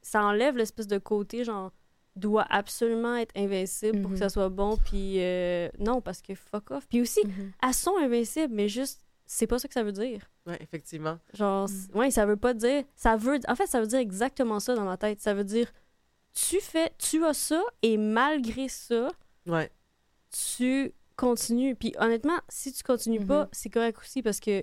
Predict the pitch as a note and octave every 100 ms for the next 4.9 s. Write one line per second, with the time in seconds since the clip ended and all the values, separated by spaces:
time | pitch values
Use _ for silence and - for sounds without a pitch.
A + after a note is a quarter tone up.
0 | - G3+ G#3 - _ _ _ _ _ _
1 | _ _ _ - - A3 - - A3 A3
2 | - G#3 G#3 G3+ A3 A3 - G#3 - G#3+
3 | C4 B3+ B3+ A3 G#3 G#3 G#3+ G3 F#3+ A3+
4 | C4 C4 - G#3 G#3 G3 G3 G3